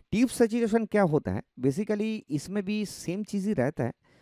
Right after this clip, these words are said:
मगर पहले पहले हम लोगों को जो होता था, जो रेडियो, जो पुराना जमाना का जो रेडियो था, उसके अंदर कुछ बल्ब टाइप का लगा हुआ था,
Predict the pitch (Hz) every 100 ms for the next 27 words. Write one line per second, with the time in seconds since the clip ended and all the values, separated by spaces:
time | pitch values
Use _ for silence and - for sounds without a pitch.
0 | _ _ 139 185 208 - 165 208 208 226
1 | 220 190 196 196 196 196 208 190 175 175
2 | 143 147 196 160 131 - 117 127 131 160
3 | 170 165 160 151 - - 110 123 123 127
4 | 151 180 208 220 202 151 135 147 151 147
5 | 143 131 120 110 110 120 - 117 139 -
6 | 170 165 - - _ _ _ _ - 202
7 | 104 98 147 190 180 160 - 127 98 98
8 | 87 85 -